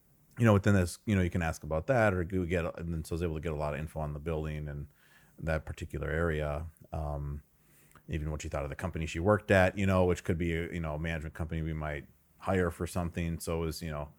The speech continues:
you, you get a lot from going in person. Uh, so that's a big, big takeaway.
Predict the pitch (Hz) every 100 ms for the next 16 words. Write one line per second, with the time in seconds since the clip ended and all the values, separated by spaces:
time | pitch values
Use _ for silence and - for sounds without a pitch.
0 | _ - - - 85 87 87 117 110 98
1 | 92 - 90 90 87 82 80 87 80 78
2 | 78 82 - 80 78 73 73 - 80 82
3 | - 73 - 80 80 73 - _ _ _
4 | _ _ _ _ - 90 76 - 73 73
5 | 76 73